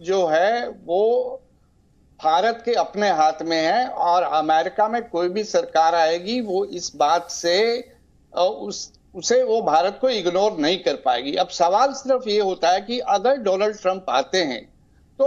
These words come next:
आप एक, अ, कह सकते हैं कि एक predictability रहेगी,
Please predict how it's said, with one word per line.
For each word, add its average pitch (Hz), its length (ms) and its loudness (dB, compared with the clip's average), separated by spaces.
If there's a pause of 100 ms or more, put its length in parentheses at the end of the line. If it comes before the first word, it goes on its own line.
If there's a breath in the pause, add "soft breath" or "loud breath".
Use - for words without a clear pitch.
आप 254 460 0
एक, 220 380 -2
अ, 233 140 0 (880)
कह 214 160 0
सकते 262 360 -4
हैं 240 220 0
कि 233 160 -2
एक 214 180 -2
predictability 233 800 -2
रहेगी, 226 560 -2